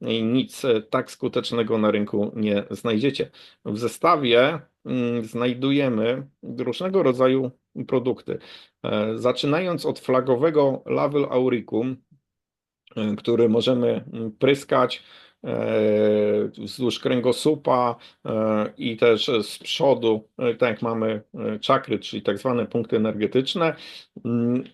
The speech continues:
m-, możemy ten produkt stosować również pryskając na ubrania, jeżeli potrzebujemy gdzieś się prysnąć, a są to miejsca takie nie do publicznego pokazania. E, również możemy stosować, pryskać na gips, ponieważ jeżeli ktoś, e,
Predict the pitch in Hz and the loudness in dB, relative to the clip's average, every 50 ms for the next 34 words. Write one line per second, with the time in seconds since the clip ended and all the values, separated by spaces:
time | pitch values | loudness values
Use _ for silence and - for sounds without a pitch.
0 | _ _ _ _ - 147 135 123 120 120 123 120 117 135 160 170 165 156 143 131 | _ _ _ _ -6 -2 0 2 2 4 4 2 4 4 2 2 2 0 0 -2
1 | - _ - 131 127 123 - 156 151 139 127 113 - - - - 123 - - 143 | -4 _ -2 -2 -2 0 2 2 2 0 -2 -6 -8 -10 -8 -6 -6 -2 0 0
2 | 139 135 127 117 113 - 131 131 127 127 - 127 120 113 107 - - - 131 123 | 0 2 2 2 2 2 0 0 0 0 -2 -2 -2 -2 -2 -4 -6 -6 -6 -6
3 | - - - 127 120 110 104 101 98 - - 101 101 101 107 117 135 165 180 175 | -4 -2 0 0 0 0 -2 -4 -6 -8 -8 -6 -4 -2 0 2 2 4 4 4
4 | 165 160 165 165 165 165 160 165 156 156 156 147 143 151 160 156 156 156 156 151 | 4 4 4 2 2 2 0 0 0 0 0 0 0 0 0 0 0 -2 -4 -4
5 | 156 151 - - - 147 139 - 147 147 147 147 143 143 143 139 139 135 127 - | -6 -8 -8 -6 -6 -4 -4 -4 -2 0 2 2 2 2 0 0 -2 -2 -2 -2
6 | 143 135 - - 147 139 139 - 139 135 127 - 135 127 - - 131 127 - 131 | -2 -2 0 0 0 0 0 -2 -4 -4 -2 -2 -2 -2 -2 -2 -2 -2 -2 0
7 | 127 127 127 117 - 131 120 - 123 117 - 131 123 120 - - - - 139 127 | 0 0 -2 -2 0 -2 -2 0 -2 -4 -2 -2 0 0 -2 -2 -6 -4 -2 0
8 | 127 127 123 123 123 120 - 127 117 123 117 110 - 127 123 117 117 113 - - | 0 0 2 2 2 0 0 -4 -8 -8 -8 -6 -4 -4 -2 0 0 0 0 -2
9 | 107 - - 107 104 123 143 165 165 151 147 131 120 - - - - - - - | -2 0 0 0 0 0 0 -2 0 0 0 0 0 -2 -6 -14 -20 -20 -16 -8
10 | - - 123 117 113 127 117 - 139 120 - 127 123 113 123 120 117 110 - - | -4 -2 0 2 2 2 2 0 0 -2 0 0 0 0 0 0 0 0 0 0
11 | 123 113 - 135 123 123 117 - - 123 117 - - 123 110 - 120 120 110 107 | -2 0 0 -2 -2 -2 -2 -2 -2 -4 -2 0 0 0 0 0 -2 -4 -4 -4
12 | 143 160 170 151 139 - - _ - - - - _ _ - 135 131 135 135 127 | -4 -6 -6 -6 -8 -10 -16 _ -20 -20 -20 -20 _ _ -4 -2 0 2 2 4
13 | 131 127 117 - 139 127 120 131 135 127 120 107 - - 127 110 - - - - | 4 4 4 2 2 2 2 4 4 2 2 -2 -2 -2 -2 -2 -2 -6 -8 -6
14 | 117 110 110 110 | -4 -4 -4 -4